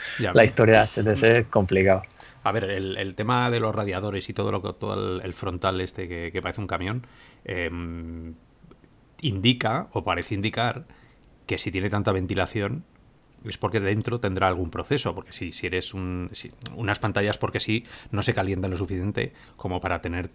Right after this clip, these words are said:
Speaker 2: eh, cuento aquí por lo menos un, dos, tres, cuatro aberturas distintas por donde puede salir el, el aire caliente,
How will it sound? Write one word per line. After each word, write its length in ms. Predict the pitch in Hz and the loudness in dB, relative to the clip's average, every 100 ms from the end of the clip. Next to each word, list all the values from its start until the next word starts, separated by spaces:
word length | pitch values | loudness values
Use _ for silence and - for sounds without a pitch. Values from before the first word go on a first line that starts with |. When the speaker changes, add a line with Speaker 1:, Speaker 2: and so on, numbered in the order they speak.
| 110 | -10
Speaker 2:
eh, 220 | 92 80 80 80 - | -8 -8 -10 -14 -18
cuento 300 | - 95 92 | -4 -2 0
aquí 220 | 98 101 | -2 -2
por 100 | 101 | -2
lo 80 | 98 | -2
menos 340 | 95 110 123 127 | 0 2 2 0
un, 300 | - 107 101 | -4 -2 -2
dos, 280 | 104 110 107 | -2 -2 -4
tres, 280 | 120 120 120 - | -4 -4 -4 -4
cuatro 300 | 117 107 110 | -2 0 0
aberturas 480 | 107 101 117 117 104 | 0 -2 -2 0 -2
distintas 600 | 98 117 113 123 131 - - - | -2 0 0 0 -2 -4 -16 -6
por 120 | 101 | -2
donde 240 | 95 90 90 | 0 0 0
puede 220 | 101 98 | 0 0
salir 320 | - 87 90 | 0 -2 -2
el, 440 | 85 85 85 85 85 | -2 -4 -8 -8 -6
el 120 | 92 | -2
aire 180 | 90 87 | 0 0
caliente, 500 | 92 92 104 107 143 | 0 0 0 0 -2